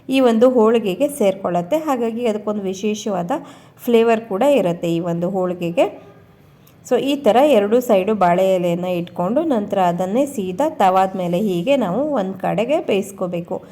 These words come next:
ಒಂದ್ ಕಡೆಗೆ ಚೆನ್ನಾಗಿ ಬೆಂದಿದೆ ಅಂತ ಆದ್ಮೇಲೆ ಅದನ್ನ ಉಲ್ಟಾ ತಿರ್ಗಿಸ್ಕೊಳ್ಬೇಕು. ಈ ರೀತಿ ತಿರ್ಗಿಸ್ಕೊಂಡಿದ್ದಾದ ನಂತರ ಬಾಳೆ ಎಲೆ ಎಲ್ಲ ಸ್ವಲ್ಪ ಬಾಡಿ ಹೋಗಿರುತ್ತೆ, ಹಾಗಾಗಿ ನಮ್ಗೆ ನೀಟಾಗಿ ಈ ಥರ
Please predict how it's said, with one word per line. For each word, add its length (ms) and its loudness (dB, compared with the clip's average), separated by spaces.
ಒಂದ್ 160 2
ಕಡೆಗೆ 360 4
ಚೆನ್ನಾಗಿ 480 0
ಬೆಂದಿದೆ 440 -4
ಅಂತ 240 -2
ಆದ್ಮೇಲೆ 340 -4
ಅದನ್ನ 260 -2
ಉಲ್ಟಾ 400 -2
ತಿರ್ಗಿಸ್ಕೊಳ್ಬೇಕು. 920 -6
ಈ 120 2
ರೀತಿ 280 0
ತಿರ್ಗಿಸ್ಕೊಂಡಿದ್ದಾದ 920 0
ನಂತರ 280 0
ಬಾಳೆ 400 0
ಎಲೆ 240 0
ಎಲ್ಲ 240 -2
ಸ್ವಲ್ಪ 340 -4
ಬಾಡಿ 420 0
ಹೋಗಿರುತ್ತೆ, 500 -4
ಹಾಗಾಗಿ 520 -2
ನಮ್ಗೆ 260 2
ನೀಟಾಗಿ 640 0
ಈ 40 -8
ಥರ 200 -2